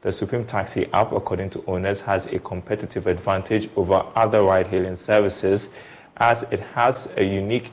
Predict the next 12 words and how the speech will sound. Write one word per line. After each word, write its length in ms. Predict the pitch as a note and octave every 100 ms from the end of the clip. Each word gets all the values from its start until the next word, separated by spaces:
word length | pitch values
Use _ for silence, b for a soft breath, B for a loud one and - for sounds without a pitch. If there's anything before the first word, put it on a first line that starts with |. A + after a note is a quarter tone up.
| -
inbuilt 480 | A2 F#2 G2 F#2+
tracking 420 | - A2+ G#2+ F#2+ F2
features 540 | - F2+ - G#2+ A2
that 320 | G2 F#2+ - B B B -
ensures 400 | F2+ E2+ G2 F#2+
the 80 | F#2
safety 300 | - F2+ F#2+
of 160 | F2
both 320 | G2+ G2 -
passengers 560 | - A2 A2+ F#2+ F#2 F2+
and 140 | F#2
drivers. 540 | F2 A2 A2 G2 F#2